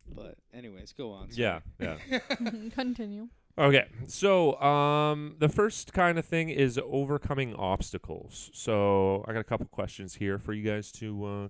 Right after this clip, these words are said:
Speaker 2: kinda, kinda ponder.
Speaker 3: Mm-hmm.
Speaker 2: Yes. What's the biggest obstacle you have had to, oh, Jesus, had to overcome in your life so far, and how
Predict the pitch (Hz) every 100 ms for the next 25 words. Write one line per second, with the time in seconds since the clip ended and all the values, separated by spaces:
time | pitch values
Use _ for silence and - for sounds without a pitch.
0 | - 117 117 113 110 - _ _ - 120
1 | - - - 117 120 127 170 - - -
2 | _ _ _ 185 170 170 180 196 _ _
3 | - 98 - - - - - _ _ _
4 | _ _ _ - _ _ - 151 - -
5 | 123 160 170 165 - - 92 87 - 85
6 | - 78 80 85 78 76 - - - _
7 | - 82 78 80 85 - 85 82 82 82
8 | - 101 - 135 76 - - - 104 107
9 | 113 - 120 117 - 98 139 92 76 92
10 | 143 160 - 90 87 117 98 80 - -
11 | 107 - - 95 110 202 _ _ _ _
12 | _ 123 101 - - 131 147 165 170